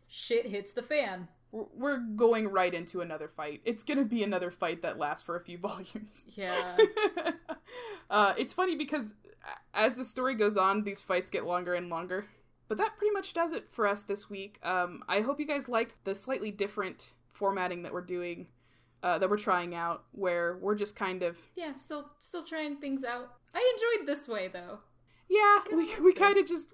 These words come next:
Speaker 2: we kinda just rambled through the story, which I think worked. But let's talk about a next episode.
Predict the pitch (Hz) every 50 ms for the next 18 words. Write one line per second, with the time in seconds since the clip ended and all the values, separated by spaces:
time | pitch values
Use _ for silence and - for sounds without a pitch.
0 | - - 302 294 370 370 359 339 269 320 254 220 208 202 208 214 226 208 202 202
1 | 202 - - - 202 202 208 202 190 185 185 - - - 185 190 190 190 180 175
2 | 170 175 - _ _ - _ - 262 262 285 285 - 240 196 - - 160 160 165
3 | 160 - - - - _ _ _ _ _ - _ 220 214 254 262 277 - - -
4 | 302 381 - - - 403 381 370 - - 233 208 190 180 180 185 190 196 214 247
5 | 294 339 392 403 - - - - _ _ _ _ _ - 370 392 440 453 453 -
6 | - - 165 - - 185 - - 170 165 165 165 170 175